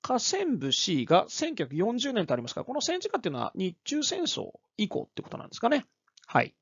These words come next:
Xです。砂糖、マッチなどの消費を制限する切符制が開始された。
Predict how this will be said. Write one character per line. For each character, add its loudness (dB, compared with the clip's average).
X 6
で -6
す。 -6
砂 6
糖、 4
マ 6
ッ 2
チ -4
な 8
ど 2
の 0
消 4
費 0
を 4
制 6
限 0
す -4
る 0
切 0
符 4
制 8
が 8
開 6
始 -4
さ 0
れ 0
た。 6